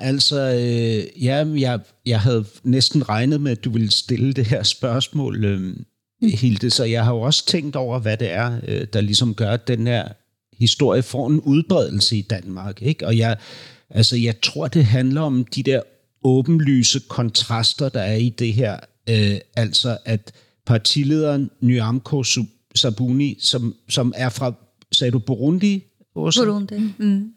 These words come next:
Speaker 1: Ja,
Speaker 3: Mm.
Speaker 1: øhm, oprindeligt, øh, og, og dermed sort,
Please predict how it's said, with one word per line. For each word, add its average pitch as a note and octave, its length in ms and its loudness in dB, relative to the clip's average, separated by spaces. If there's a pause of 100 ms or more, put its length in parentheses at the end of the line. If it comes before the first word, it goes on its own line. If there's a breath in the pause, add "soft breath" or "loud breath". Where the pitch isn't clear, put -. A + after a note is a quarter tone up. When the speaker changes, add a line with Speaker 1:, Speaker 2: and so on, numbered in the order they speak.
(140)
Speaker 1:
Ja, B2 220 2 (240 loud breath)
Speaker 3:
Mm. F#3 200 0
Speaker 1:
øhm, G#2+ 400 2 (100)
oprindeligt, B2+ 760 -4 (200)
øh, G#2+ 320 2 (220)
og, A2+ 100 -2 (280)
og G2+ 220 0
dermed A#2+ 380 0
sort, B2+ 560 -2